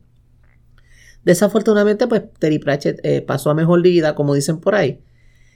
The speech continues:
Y, pues, Neil Gaiman se, se dio a la tarea de hacerla.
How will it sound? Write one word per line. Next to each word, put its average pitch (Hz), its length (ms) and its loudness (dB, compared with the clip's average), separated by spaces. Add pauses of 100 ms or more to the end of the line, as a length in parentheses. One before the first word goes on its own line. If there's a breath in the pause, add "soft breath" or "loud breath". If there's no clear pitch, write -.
Y, 202 160 0
pues, 208 160 4
Neil 226 220 2
Gaiman 269 500 2
se, 175 420 2
se 180 160 2
dio 180 120 6
a 180 40 4
la 196 80 2
tarea 214 280 0
de 202 80 4
hacerla. 151 520 0